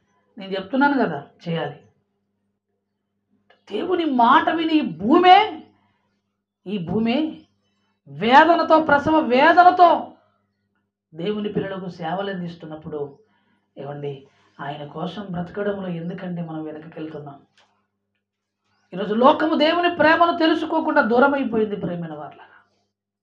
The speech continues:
అందుకే ఈ నూతన సంవత్సరములోనైనా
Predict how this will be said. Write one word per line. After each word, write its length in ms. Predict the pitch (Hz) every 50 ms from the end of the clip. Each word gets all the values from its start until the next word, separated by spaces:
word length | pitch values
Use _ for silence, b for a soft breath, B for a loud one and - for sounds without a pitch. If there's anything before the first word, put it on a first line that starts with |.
| _ _ _ _ _ _ _ _ _ _ _ -
అందుకే 260 | 175 175 175 - 180 185
ఈ 80 | 185
నూతన 340 | 185 208 254 - 269 254 254
సంవత్సరములోనైనా 1300 | - - 254 247 285 294 - 294 294 294 294 294 294 302 302 311 311 320 320 330 349 339 294 - - -